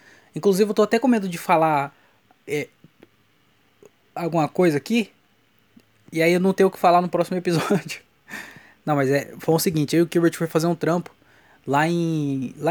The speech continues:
lá pro interior, lá. É, Sumaré, tá ligado? Americana. E aí, quando eu tava voltando,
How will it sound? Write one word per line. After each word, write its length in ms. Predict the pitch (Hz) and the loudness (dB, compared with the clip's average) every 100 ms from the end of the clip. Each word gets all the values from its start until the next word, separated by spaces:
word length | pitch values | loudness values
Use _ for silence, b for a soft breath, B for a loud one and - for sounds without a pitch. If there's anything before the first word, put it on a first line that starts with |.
| 202 | 0
lá 120 | 180 196 | 2 0
pro 80 | |
interior, 380 | 220 214 175 143 | 2 2 4 2
lá. 160 | 127 - _ _ _ _ - | -2 -8 _ _ _ _ -10
É, 220 | 127 123 | -8 -8
Sumaré, 800 | - 156 151 120 131 147 127 147 - | -4 -2 0 0 -2 -4 -4 -8 -14
tá 80 | 143 | -12
ligado? 200 | 135 147 | -6 -4
Americana. 460 | 131 143 - 123 120 B B B | -4 -6 -8 -12 -14 B B B
E 60 | 143 | 0
aí, 80 | 147 | 0
quando 160 | 190 | 0
eu 60 | 190 | 0
tava 240 | 180 185 | 0 2
voltando, 640 | 175 151 - 139 185 160 | 2 2 0 0 2 0